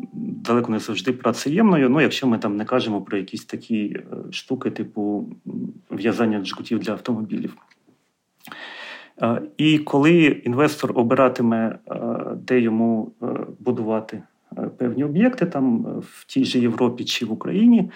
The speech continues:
він буде дивитися у тому, е, числі на такі речі,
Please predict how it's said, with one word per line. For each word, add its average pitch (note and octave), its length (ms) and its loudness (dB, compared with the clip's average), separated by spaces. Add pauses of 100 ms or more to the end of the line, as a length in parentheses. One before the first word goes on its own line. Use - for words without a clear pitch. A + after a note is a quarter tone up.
(400)
він D3 160 4
буде A#2+ 200 4
дивитися A#2 520 0
у - 160 -8
тому, B2+ 560 2
е, - 320 -10
числі C3 380 -4
на A2+ 160 4
такі A2+ 560 0
речі, A#2 680 0